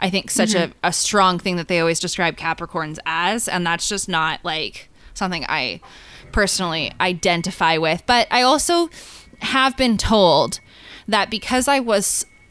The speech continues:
Speaker 1: supposed to be a Sagittarius and I was on the cusp of a Sagittarius and I, my, because I was, like, due late, that some, some of my astrology friends tell me that I should be looking at both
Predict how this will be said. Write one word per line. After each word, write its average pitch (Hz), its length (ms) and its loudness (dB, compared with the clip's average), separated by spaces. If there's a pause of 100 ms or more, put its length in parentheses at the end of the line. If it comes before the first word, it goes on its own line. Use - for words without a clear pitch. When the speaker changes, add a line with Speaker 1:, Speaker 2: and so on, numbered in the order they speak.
Speaker 1:
supposed - 680 2
to 240 100 2
be 202 160 2
a 180 40 2
Sagittarius 170 1300 0 (380)
and 214 160 2
I 202 80 4
was 190 160 0
on 190 180 2
the 180 80 0
cusp - 560 0
of 190 140 0
a 180 60 0
Sagittarius 160 1000 -2
and 180 160 -2
I, 175 300 0
my, 160 320 -2 (100)
because 196 240 -2
I 190 60 2
was, 185 120 -2
like, 180 120 -2 (720)
due 202 240 2
late, 170 440 0 (440)
that - 180 0
some, 254 400 4 (160)
some 302 580 2
of 254 160 2
my 240 240 0
astrology 220 880 0
friends 190 400 -4
tell 208 220 -4
me 196 160 -6
that 196 180 -2
I 190 100 2
should - 280 -4
be 208 100 -2
looking 190 340 2
at 165 200 2
both 190 340 6